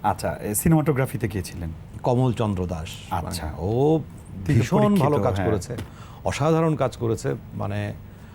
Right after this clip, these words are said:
Speaker 2: আহ, তুমি দেখলেই বুঝতে পারবে, আহ, বিগ স্ক্রিনে ও যেভাবে
Speaker 1: ক্যানভাসটা ফুটিয়ে
Speaker 2: ক্যানভাসটা
Speaker 1: তুলেছেন।
Speaker 2: ধরেছে ক্যামেরায়, অসাধারণ।
Speaker 1: ওকে, very nice।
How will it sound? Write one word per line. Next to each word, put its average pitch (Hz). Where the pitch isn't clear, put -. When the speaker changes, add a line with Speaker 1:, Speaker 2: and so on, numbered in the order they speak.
Speaker 2:
আহ, 85
তুমি 156
দেখলেই 160
বুঝতে 147
পারবে, 107
আহ, 98
বিগ 113
স্ক্রিনে 123
ও 113
যেভাবে 110
Speaker 1:
ক্যানভাসটা 107
ফুটিয়ে 104
Speaker 2:
ক্যানভাসটা 123
Speaker 1:
তুলেছেন। -
Speaker 2:
ধরেছে 123
ক্যামেরায়, 98
অসাধারণ। 90
Speaker 1:
ওকে, 87
very 101
nice। 95